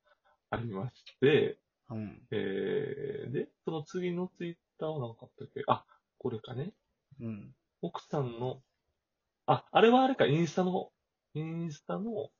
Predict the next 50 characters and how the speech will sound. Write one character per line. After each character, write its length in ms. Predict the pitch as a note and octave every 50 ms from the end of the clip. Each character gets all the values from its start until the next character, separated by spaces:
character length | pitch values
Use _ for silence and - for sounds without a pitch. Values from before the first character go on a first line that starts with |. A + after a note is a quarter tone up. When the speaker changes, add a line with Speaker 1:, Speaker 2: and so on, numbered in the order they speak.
| -
Speaker 2:
う 40 | B2+
ん。 320 | A#2+ A2+ A2+ G#2+ - - _ _ _ _ _ _ _ _ _ _ _ _
Speaker 1:
あ、 160 | - A#2+ - _ _ _ -
は 140 | A2+ A2 G#2
い、 60 | - -
書 60 | G#2
い 40 | G2
て 60 | G2+
ま 100 | G2+ -
し 60 | _
た。 60 | _ _ _ _ _ _ _ _ _ _ _ _ _ _ _ -
え、 120 | A2+ A2
妻 380 | - - - B2 B2+ A#2+ G#2+ -
か 80 | G#2+
ら 80 | G#2 G#2
の 240 | A#2+ C3 B2+ - _ _ _ _ _ _ - A2+ A2 G#2+ - - G#2+ -
接 100 | - G#2+
触 260 | - - - - - - G#2+
芸 180 | A2+ G#2+ G#2
人 260 | G2 F#2+ F#2+ F#2+ F#2+ -
へ 140 | - A#2+ A#2+
の 160 | G#2+ G2 -
罵 160 | A2 A2+ G#2+
倒 120 | G#2 - G#2+
の 60 | F2+
呼 80 | G2 G2 - _
び 80 | - B2
か 40 | -
け。 120 | - - _ _ _ _ -
Speaker 2:
う 60 | C#3 A#2+
ん。 140 | A2+ A2
Speaker 1:
ど 100 | A2+ B2+
こ 80 | C#3+ D#3
も 100 | C3 G#2+
触 200 | - A2 G2+ F#2+
る 60 | F#2+
な、 100 | F#2+ F#2+
近 180 | - - - G#2+
づ 180 | G2 - -
く 100 | - G#2+
な、 140 | G2 F#2+ - _ _ _ -
部 60 | C3
屋 120 | B2 A2+ G#2
か 100 | G#2+ G2+
ら 60 | F#2+
出 60 | F#2
て 180 | - G2 G2 F#2+
く 120 | - G#2+
る 100 | G2+ F#2+
な、 60 | F#2+